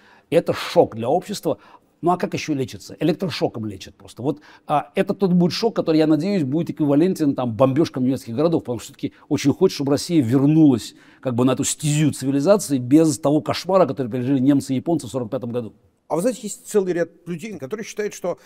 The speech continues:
Speaker 2: э, Путин сможет, э, представить даже уход из Крыма как великую стратегическую победу,
Speaker 1: Нет, не сможет.
Speaker 2: обеспечение безопасности
Speaker 1: Из
Speaker 2: России.
Speaker 1: Крыма не сможет. Из-, дело в том, что, ам, диктатуры вообще, они же живут символами. Вот есть некоторые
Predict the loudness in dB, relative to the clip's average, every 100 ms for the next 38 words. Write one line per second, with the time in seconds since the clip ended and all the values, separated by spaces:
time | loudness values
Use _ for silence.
0 | _ -8 -8 -6 -6 -6 -6 -8 -6 -8
1 | -12 -14 -6 -6 -4 -6 -6 -4 -4 -6
2 | -8 -14 -6 -4 -2 -4 -4 -6 -10 -8
3 | -8 -8 -8 -8 -4 -6 -4 -6 -6 _
4 | _ -4 -2 -2 -6 -8 -10 -12 -12 -12
5 | -10 -6 -4 -4 -4 -4 -4 -4 -4 -2
6 | -2 -2 -8 -8 -6 0 4 4 2 -8
7 | -14 -16 _ -18 -18 -10 -8 -6 -4 -4
8 | -6 -6 -10 -10 _ _ -8 -2 -2 -2
9 | -6 -6 -10 -12 -18 -20 -16 -14 -6 -6
10 | -4 -2 0 0 -4 _ _ -20 -16 -12
11 | -10 -8 -6 -6 -6 -6 -6 -6 -6 -6
12 | -6 -12 -20 _ -16 -10 -10 -12 _ -8
13 | -6 -6 -6